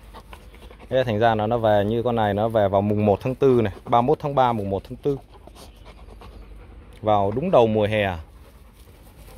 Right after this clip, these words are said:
Và chúng nó bị, ờ, có theo cái kiểu nào gọi là sốc thời tiết kéo dài rất là lâu. Hình như là cùng cái đợt đấy là nhập về là có con, có con nhập về, ờ, sau đấy mấy hôm là hình như là bị,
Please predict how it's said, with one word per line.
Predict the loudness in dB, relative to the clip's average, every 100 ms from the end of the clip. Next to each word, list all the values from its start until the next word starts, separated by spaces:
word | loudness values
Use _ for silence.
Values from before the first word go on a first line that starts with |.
| -20 -14
Và | -2 0 0
chúng | -2
nó | -2 0
bị, | -2 -2 0
ờ, | 2 2 0 -2 -4 -6
có | -4 -2 -2
theo | -2 -4
cái | -4
kiểu | -4 -2 0
nào | 0
gọi | -2 -4
là | -6
sốc | -6 -4
thời | -6
tiết | -4 -8 -8 -20 -20 -20 -20 -18 -2
kéo | 0
dài | 2 2 2
rất | -2 -2
là | 0
lâu. | 2 0 -6 -20 -20 -20 -20 -8
Hình | -4
như | 0 2
là | 2
cùng | 0 -2 0
cái | 0
đợt | 0
đấy | 0 -4
là | -2
nhập | -2 -2
về | 0 0
là | 0
có | 0 0
con, | 4 4 2 -2 _ _ _ _ -12
có | -8 -4
con | -2
nhập | -2 -2
về, | 0 2 2 2 2 2 2 2 0 _ _ 2 2 -2 _ _ _ _ _ _ _ -10
ờ, | -2 0 0 -4 -2
sau | -2 0 0
đấy | 2
mấy | 2 2 0
hôm | -4 -4
là | -4 -2 -2
hình | -4 -6
như | -6
là | -4 -6
bị, | -6